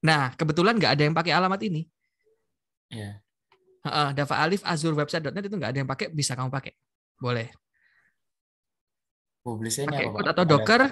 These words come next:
Speaker 1: sementara pakai yang code aja dulu.
Speaker 2: Nah, ini sih kurang paham nih, Pak.
Speaker 1: Nah, ini runtime stack. Itu kamu kayak mau nginstal P H P, mau ngoding P H P, atau mau ngoding Node.js, atau mau ngoding Python gitu.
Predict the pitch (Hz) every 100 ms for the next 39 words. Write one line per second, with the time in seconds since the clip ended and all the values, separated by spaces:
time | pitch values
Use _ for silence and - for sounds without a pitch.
0 | - - 165 226 233 226 208 202 202 196
1 | 196 160 147 123 117 - _ _ _ -
2 | _ _ _ _ _ _ _ _ _ _
3 | - 110 113 113 117 117 107 117 113 120
4 | - - - - - - 180 185 160 139
5 | - 196 285 294 226 226 226 226 233 -
6 | 160 - _ _ _ _ _ - - 285
7 | 269 214 240 277 226 202 196 196 196 196
8 | - 180 175 170 165 160 175 143 - 165
9 | 170 262 262 156 165 160 147 143 147 135
10 | 117 147 202 151 170 170 156 151 151 147
11 | 139 139 139 147 - 139 151 247 - 147
12 | 156 151 151 147 143 139 143 147 220 208
13 | 202